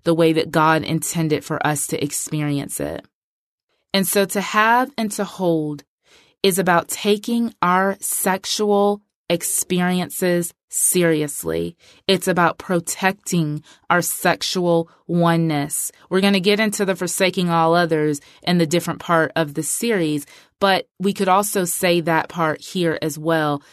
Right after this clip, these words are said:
When I have my husband, I don't have anybody else. When he has me, he doesn't have anybody else. This is an exclusive partnership. So, there we have it.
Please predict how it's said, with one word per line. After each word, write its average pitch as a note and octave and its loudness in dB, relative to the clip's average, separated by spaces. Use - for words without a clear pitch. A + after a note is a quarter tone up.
When F3+ -2
I F#3+ 4
have G3 2
my E3 0
husband, E3 -2
I E3+ 2
don't F3 0
have F3 0
anybody D3 0
else. C3+ -6
When E3+ 0
he G#3 2
has G3 0
me, F#3+ 0
he G3 0
doesn't F3+ 0
have F3+ 0
anybody D3 -4
else. - -10
This F#3+ 2
is F#3+ -2
an F3 0
exclusive A3 0
partnership. - -2
So, D3+ 0
there F3+ 2
we G#3+ 2
have D#3+ -2
it. D3 -4